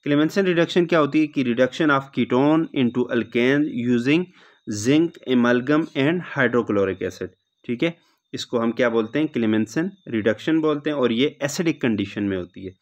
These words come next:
इसमें कार्बोनाइल ग्रुप जो है वो रिड्यूस होकर क्या बनाते हैं, मिथाइलिन, सी एच टू ग्रुप बना लेते हैं,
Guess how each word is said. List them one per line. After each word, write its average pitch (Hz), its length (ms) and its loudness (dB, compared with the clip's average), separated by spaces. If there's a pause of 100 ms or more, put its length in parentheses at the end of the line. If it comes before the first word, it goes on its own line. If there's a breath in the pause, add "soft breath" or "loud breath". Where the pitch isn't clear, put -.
(260 soft breath)
इसमें 151 200 0
कार्बोनाइल 127 520 2
ग्रुप 131 300 0
जो 120 180 2
है 120 100 6
वो 117 140 2
रिड्यूस 113 440 -2
होकर 107 200 -4
क्या 110 160 0
बनाते 104 400 0
हैं, 143 60 0
मिथाइलिन, 107 640 -2
सी 113 220 -6
एच 107 180 -4
टू 123 80 -2
ग्रुप 98 280 -4
बना 92 220 -6
लेते 92 300 -10
हैं, 104 60 -20